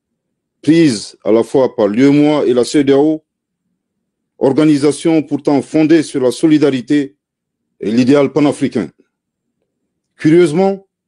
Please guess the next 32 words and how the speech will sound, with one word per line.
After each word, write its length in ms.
au 100
moment 400
où 220
les 140
forces 260
armées 240
maliennes 520
engrangent 920
des 100
résultats 440
spectaculaires 880
dans 100
la 100
lutte 220
contre 320
le 100
terrorisme, 640
ce 140
qui 120
n'était 280
pas 320
arrivé 480
depuis 220
plus 180
d'une 160
décennie. 480
Concernant 420
l'U 140
E 40
M 120
O 60
A, 80